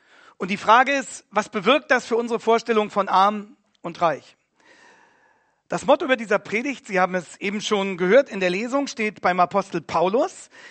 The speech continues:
im Neuen Testament, im zweiten Brief, den er an die Gemeinde in Korinth geschrieben hat, einer griechischen Hafenstadt. Und Sie finden diesen entscheidenden Vers auch auf Ihrem gelben Gottesdienstblatt vor sich. Ich lese ihn nochmal vor, damit wir ihn alle vor Augen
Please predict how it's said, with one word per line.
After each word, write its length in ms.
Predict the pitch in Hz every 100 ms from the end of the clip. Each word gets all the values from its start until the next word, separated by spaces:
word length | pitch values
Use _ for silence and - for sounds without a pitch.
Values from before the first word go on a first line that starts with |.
| -
im 140 | 190 185
Neuen 260 | 196 240
Testament, 720 | 220 196 190 160 165 247 370
im 260 | 208 185 160 - -
zweiten 500 | - 185 226 269 247
Brief, 300 | 185 240 240
den 120 | 233
er 120 | 214 208
an 100 | 202
die 80 |
Gemeinde 340 | 190 190 202 214
in 60 |
Korinth 380 | 196 185 220 269
geschrieben 360 | 269 - 285 269
hat, 80 | 247
einer 200 | 208 185
griechischen 480 | 233 220 202 185
Hafenstadt. 580 | 165 196 262 220 247 240
Und 200 | 214 202 - - -
Sie 140 | 202
finden 200 | 180 302
diesen 200 | 247 233
entscheidenden 560 | 226 202 233 277 254 214
Vers 320 | - 226 247
auch 240 | - 202 190
auf 180 | 190
Ihrem 240 | 226 196 190
gelben 240 | 185 202
Gottesdienstblatt 800 | 202 247 202 185 165 175 202 - - - -
vor 240 | - 214 220
sich. 340 | 190 185 - - - -
Ich 300 | 190 - -
lese 380 | 180 226 240 247
ihn 140 | 214
nochmal 320 | 208 185 196
vor, 200 | - 294
damit 260 | 262 226 -
wir 60 |
ihn 100 | 202
alle 200 | 202 226
vor 180 | - 180
Augen 380 | 190 233 247